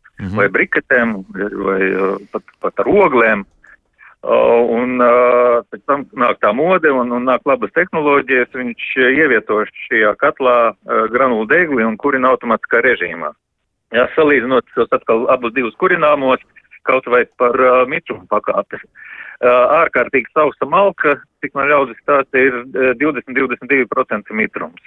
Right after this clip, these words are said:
Speaker 2: Ā, ā, standartam atbilstošais granulas mitrums ir septiņi līdz astoņi, no maksimums desmit procenti.
Speaker 1: Jā, tad, tad, ā,
Speaker 2: Jā,
Speaker 1: krietni,
Speaker 2: tā
Speaker 1: krietni mazāks, jā.
Speaker 2: Jā, tāpēc arī granulu cena ir savādāk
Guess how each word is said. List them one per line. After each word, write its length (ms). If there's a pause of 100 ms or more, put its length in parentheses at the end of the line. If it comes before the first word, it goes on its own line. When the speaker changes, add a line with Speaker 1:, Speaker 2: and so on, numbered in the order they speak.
(100)
Speaker 2:
Ā, 280 (400)
ā, 160 (100)
standartam 560
atbilstošais 640
granulas 580
mitrums 440
ir 160
septiņi 480
līdz 240
astoņi, 480
no 140
maksimums 500
desmit 260
procenti. 380 (120)
Speaker 1:
Jā, 260 (140)
tad, 200
tad, 160
ā, 140
Speaker 2:
Jā, 80
Speaker 1:
krietni, 240
Speaker 2:
tā 80
Speaker 1:
krietni 260
mazāks, 400
jā. 140 (360)
Speaker 2:
Jā, 220
tāpēc 320
arī 160
granulu 400
cena 320
ir 120
savādāk 600